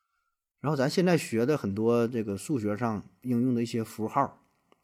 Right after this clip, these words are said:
是什么，什么那个三角形符号，sin、cosine、tangent 呀，还有叫是，就是圆周率这个派呀，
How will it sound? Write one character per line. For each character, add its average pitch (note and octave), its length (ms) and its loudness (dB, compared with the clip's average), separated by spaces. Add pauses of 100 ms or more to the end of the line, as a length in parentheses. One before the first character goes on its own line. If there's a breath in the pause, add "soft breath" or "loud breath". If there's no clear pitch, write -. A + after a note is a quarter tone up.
(140)
是 - 220 -14
什 G2 160 -8
么， G2+ 160 -4
什 G2+ 100 -10
么 G2+ 200 -4
那 G#2 160 -4
个 F2 640 -8
三 A#2+ 200 -2
角 G#2 120 -2
形 G#2+ 120 -6
符 G#2 120 -10
号， G#2 80 -6
sin、 A2+ 380 -4
cosine、 G2+ 500 -6
tangent G#2+ 500 -4
呀， F2+ 180 -8 (640 soft breath)
还 - 140 -8
有 F2+ 160 -4
叫 G2+ 160 -6
是， E2 160 -14
就 F#2+ 320 -12
是 G2 160 -8
圆 A2 180 0
周 A2+ 100 0
率 A2+ 120 0
这 A#2 100 -2
个 G#2+ 80 -4
派 B2 280 -2
呀， F#2+ 200 -6